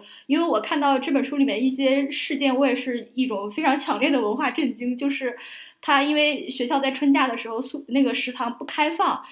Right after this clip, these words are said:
所以有些学生就是穷到饿肚子。然后，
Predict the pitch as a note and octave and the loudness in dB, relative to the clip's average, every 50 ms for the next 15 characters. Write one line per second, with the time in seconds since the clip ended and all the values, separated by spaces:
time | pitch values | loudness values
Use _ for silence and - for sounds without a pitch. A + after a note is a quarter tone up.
0 | - _ _ - - C#4+ D#4 - - - - C#4 C#4+ C#4 - A#3 B3 B3 C#4 C#4 | -20 _ _ -4 -2 0 2 2 2 0 2 0 0 0 0 -2 0 2 4 4
1 | C#4 C4+ C#4 C4+ C4+ C4 A#3+ A#3 - - G#3 G3+ B3 C4+ C4+ C#4+ D4+ D4 C#4 F#4 | 6 4 4 -2 -2 -2 -4 -6 -6 -10 -8 -2 -2 0 0 0 0 0 0 2
2 | G#4+ G4 - - - - _ _ - _ _ _ _ _ - A#3+ C4+ C#4 F#4+ E4+ | 2 2 2 0 -4 -12 _ _ -20 _ _ _ _ _ 2 2 2 6 8 8
3 | E4 D4+ C#4+ C#4 C4+ B3+ - - | 8 8 6 6 4 2 -2 -6